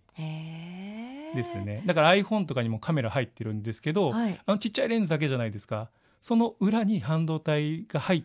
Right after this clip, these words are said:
Speaker 2: たものがあって、
Speaker 1: うん。
Speaker 2: それが外側の光をデジタル信号に変えて色に変えてくれてるという。
Speaker 1: 瞬時に変えてくれてるわけです。
Speaker 2: はい。
Speaker 1: こんなちっちゃい中に入ってるんですね、
Speaker 2: そうなんですよ。
Speaker 1: 半導体。
Speaker 2: はい。だからそういう役割をしているっていうところが一つですね。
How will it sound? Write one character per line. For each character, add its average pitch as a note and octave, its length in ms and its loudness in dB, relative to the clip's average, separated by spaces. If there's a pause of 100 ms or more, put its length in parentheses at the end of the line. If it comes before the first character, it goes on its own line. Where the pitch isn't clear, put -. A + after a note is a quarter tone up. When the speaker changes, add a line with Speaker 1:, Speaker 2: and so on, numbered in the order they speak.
(100)
Speaker 2:
た F3+ 340 2
も C#3 140 2
の D3+ 120 2
が A#2+ 140 2
あ D#3+ 40 2
っ E3 120 -6 (140)
て、 G3 280 0
Speaker 1:
う G#3 40 -2
ん。 A#3+ 280 0
Speaker 2:
そ - 140 -4
れ A#3+ 100 0
が A3+ 300 2 (220)
外 E3+ 280 -2
側 E3+ 160 4
の D#3+ 80 2
光 F3 420 2
を F#3 220 0 (360)
デ C#3+ 160 2
ジ B2+ 100 -4
タ D#3 80 2
ル C#3+ 60 2
信 D3+ 220 2
号 B2+ 100 2
に B2 140 0
変 D#3 120 0
え - 40 -4
て G3 80 2
色 D3+ 180 6
に B2 100 2
変 A2 120 0
え - 20 0
て G2+ 80 -4
く A2 100 -4
れ G#2+ 60 -2
て G2+ 100 -6
る G2+ 80 -8
と - 80 -14
い - 20 -10
う。 - 40 -12 (240)
Speaker 1:
瞬 F#3+ 380 -2
時 D#3 120 -6
に D3+ 140 -8
変 F3+ 140 -2
え E3+ 40 -4
て F3+ 120 -6
く F3+ 100 -4
れ G#2+ 120 2
て G2 80 -2
る F#3 40 -2
わ F#3+ 80 -4
け F#3 120 -10
で F3+ 80 -2
す。 - 100 -12
Speaker 2:
は - 0 -
い。 - 40 -20
Speaker 1:
こ F3+ 140 -2
ん F3+ 60 -2
な E3 100 -2
ち G#3 140 -6
っ G3 60 -6
ち A3 100 -4
ゃ G#3+ 40 -2
い G3 40 -4
中 F#3 160 -4
に E3 80 -4
入 D#3+ 140 -4
っ - 20 -10
て F#3 100 -4
る G3+ 80 -4
ん - 40 -8
で A#3+ 80 -4
す - 100 0
ね、 F#3 60 6
Speaker 2:
そ D3 40 6
う - 20 4
な A2 100 0
ん - 20 -2
で G2+ 60 -2
す - 20 -2
よ。 A2 160 -2
Speaker 1:
半 - 0 -
導 - 20 -8
体。 F#3+ 140 -2
Speaker 2:
は A#2 200 4
い。 G#2+ 40 -4
だ D3 60 -10
か G3 60 -4
ら D#3 60 2
そ G#3 140 -2
う - 20 2
い G#3+ 40 0
う - 20 2
役 F#3 160 0
割 A3 140 2
を - 20 2
し - 100 -6
て A2+ 140 -6
い G2+ 120 -4
る G2+ 180 -6
っ - 20 -12 (160)
て D3 80 -2
い - 20 -2
う - 40 -8
と C3 80 -4
こ C3+ 120 -4
ろ E3 80 -2
が D#3+ 80 0
一 - 280 -10
つ - 80 -18
で G#2 120 -10
す - 120 -10
ね。 D3 220 -2